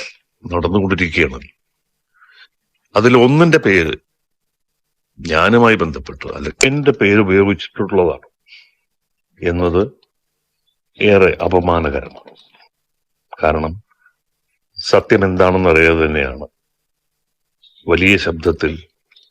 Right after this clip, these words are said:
ഇവിടുത്തെ മാധ്യമ ലോകവും മറ്റ് പലരും അല്ലെങ്കിൽ ചിലർ നടത്തുന്ന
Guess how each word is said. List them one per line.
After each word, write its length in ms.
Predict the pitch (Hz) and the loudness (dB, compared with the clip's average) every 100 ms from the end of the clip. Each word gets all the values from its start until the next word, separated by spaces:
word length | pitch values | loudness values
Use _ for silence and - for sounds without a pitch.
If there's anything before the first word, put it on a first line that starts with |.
| _ _ _ _ - | _ _ _ _ -6
ഇവിടുത്തെ 220 | 85 82 | -4 -2
മാധ്യമ 520 | 80 85 82 80 87 | 0 0 -2 -4 -4
ലോകവും 640 | 78 80 82 85 82 80 110 98 | -2 0 0 0 -2 -2 -6 -4
മറ്റ് 300 | 78 - 135 - - _ _ _ _ _ _ _ _ _ _ _ _ _ _ _ _ | -4 -2 -4 -4 -12 _ _ _ _ _ _ _ _ _ _ _ _ _ _ _ _
പലരും 360 | 101 87 73 - _ _ | 0 2 -4 -10 _ _
അല്ലെങ്കിൽ 320 | 104 87 87 92 - | -6 -4 -6 -8 -8
ചിലർ 360 | - 80 85 73 - _ _ _ _ _ - _ _ _ _ _ _ _ _ _ _ | -6 0 0 0 -8 _ _ _ _ _ -10 _ _ _ _ _ _ _ _ _ _
നടത്തുന്ന 540 | - 113 104 - 101 | 0 2 2 2 2